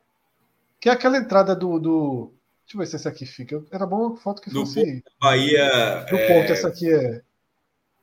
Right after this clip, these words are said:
Speaker 2: Não tem a batalha, como é? Batalha
Speaker 1: Isso,
Speaker 2: Bahia
Speaker 1: exatamente,
Speaker 2: Negra,
Speaker 1: exatamente, é.
Speaker 2: Blackwater, Águas Negras,
Speaker 1: É.
Speaker 2: Black-,
Speaker 1: É muito,
Speaker 2: Blackwater.
Speaker 1: muito, muito. Você lembra muito. Claro que tem uma computação gráfica enorme, né, que eles constroem mais por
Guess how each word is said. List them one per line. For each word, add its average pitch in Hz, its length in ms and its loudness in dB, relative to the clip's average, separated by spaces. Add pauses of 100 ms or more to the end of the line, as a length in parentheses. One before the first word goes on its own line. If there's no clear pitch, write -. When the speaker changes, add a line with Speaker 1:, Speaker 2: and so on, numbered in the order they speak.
(800)
Speaker 2:
Não 131 80 -12
tem 160 100 2
a 151 40 2
batalha, 127 680 0
como 165 140 -8
é? 120 80 0
Batalha 117 340 -2
Speaker 1:
Isso, 180 80 0
Speaker 2:
Bahia 180 220 2
Speaker 1:
exatamente, 175 520 2
Speaker 2:
Negra, - 180 -6
Speaker 1:
exatamente, 147 680 -4
é. 135 60 -6
Speaker 2:
Blackwater, 123 760 -4
Águas 131 340 0
Negras, 127 280 -2
Speaker 1:
É. - 40 -6
Speaker 2:
Black-, 120 280 -8 (180)
Speaker 1:
É 196 100 -4
muito, 214 460 0
Speaker 2:
Blackwater. 202 300 0
Speaker 1:
muito, 226 220 -4
muito. 185 300 -6
Você 202 140 -6
lembra 220 260 -2
muito. 147 260 -4
Claro 202 240 -2
que 233 60 -14
tem 202 100 -6
uma 185 60 -8
computação 180 480 -6
gráfica 143 340 -4
enorme, 180 460 -4
né, 147 160 -6
que 165 100 -14
eles 156 180 -8
constroem 147 420 -8
mais 135 180 -10
por 101 80 -14